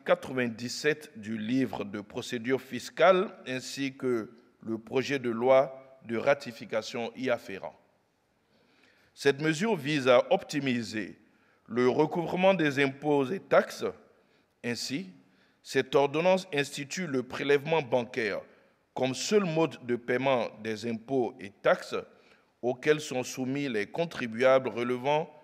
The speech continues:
d'un régime réel d'imposition en vue de pallier les dysfonctionnements générés par les autres modes de paiement. Cette opération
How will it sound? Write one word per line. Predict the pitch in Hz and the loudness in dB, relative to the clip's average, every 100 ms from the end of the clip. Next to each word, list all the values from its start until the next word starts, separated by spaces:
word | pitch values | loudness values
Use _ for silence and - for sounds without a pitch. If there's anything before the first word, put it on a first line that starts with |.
| _ _ | _ _
d'un | 107 123 127 | -4 0 0
régime | 120 139 131 160 | 0 -2 -2 -2
réel | 127 131 123 107 | 2 4 4 2
d'imposition | 131 147 123 107 104 - 120 139 - _ _ _ _ _ _ _ | -2 -2 -4 -8 -10 -8 -6 -6 -10 _ _ _ _ _ _ _
en | 127 139 | 0 2
vue | 143 147 | 2 0
de | |
pallier | 120 - 131 131 127 143 | 0 6 6 6 0 0
les | 123 117 | 0 -2
dysfonctionnements | - 156 - 123 117 131 120 123 135 | -4 -10 -8 -8 -6 -6 -4 0 0
générés | 117 120 120 110 117 123 147 - _ _ _ | -2 -4 -4 -4 -4 -4 -6 -18 _ _ _
par | - 107 | 0 2
les | 107 110 107 | 2 0 0
autres | 135 127 | 0 0
modes | 120 123 120 | -2 -2 -4
de | 104 104 | -10 -12
paiement. | - - 101 95 76 _ _ _ _ _ _ _ _ _ _ _ _ | -12 -12 -10 -10 -12 _ _ _ _ _ _ _ _ _ _ _ _
Cette | - 117 - | -2 -2 -2
opération | 113 117 107 107 - 147 160 | -4 -2 -2 -2 0 0 0